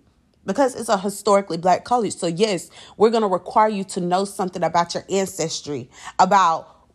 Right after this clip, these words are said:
what, what, <laughs> what, what the government don't want you to know, what they took out of the textbooks. We're gonna fulfill your mind with that.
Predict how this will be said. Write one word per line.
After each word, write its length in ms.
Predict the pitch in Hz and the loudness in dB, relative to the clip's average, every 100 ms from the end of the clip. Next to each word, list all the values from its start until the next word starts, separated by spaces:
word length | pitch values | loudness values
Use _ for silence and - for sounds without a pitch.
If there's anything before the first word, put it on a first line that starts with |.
| - | -8
what, 460 | 202 175 240 214 - | 0 6 6 4 0
what, 400 | 185 247 233 - - | 2 4 4 -2 -12
<laughs> 120 | - - | -10 -2
what, 540 | 240 226 269 254 - | 2 4 4 2 -10
what 280 | 175 190 226 | -2 0 2
the 60 | 180 | 2
government 640 | 151 254 254 240 220 156 | 4 4 4 -2 -4 0
don't 260 | 208 180 165 | 0 2 2
want 280 | 233 226 | 0 0
you 60 | 208 | -6
to 80 | 170 | -4
know, 140 | 156 | -4
what 180 | 151 185 | -4 -2
they 160 | 220 220 | -4 -4
took 260 | - 277 | -8 -4
out 120 | 254 | -2
of 80 | 233 | -2
the 60 | 214 | 0
textbooks. 580 | 262 240 - 254 233 - - - | 0 0 -2 -8 -8 -12 -20 -8
We're 140 | 226 254 | -4 0
gonna 380 | 247 226 190 - - _ _ | 2 4 2 0 -12 _ _
fulfill 520 | - - - - 254 | -4 0 0 2 4
your 200 | 214 196 | 4 4
mind 360 | 185 185 196 175 | 2 2 2 0
with 160 | 156 - | -6 -6
that. 220 | 120 | -8